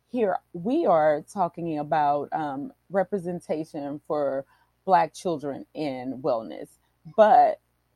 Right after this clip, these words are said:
there is so many other areas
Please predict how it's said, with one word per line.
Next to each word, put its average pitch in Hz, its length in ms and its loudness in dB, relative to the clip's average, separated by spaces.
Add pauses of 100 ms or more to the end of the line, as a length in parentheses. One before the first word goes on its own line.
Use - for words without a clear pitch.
(340)
there 262 380 2
is 202 220 0
so 214 380 2
many 220 440 -2 (120)
other 180 400 4
areas 143 600 -2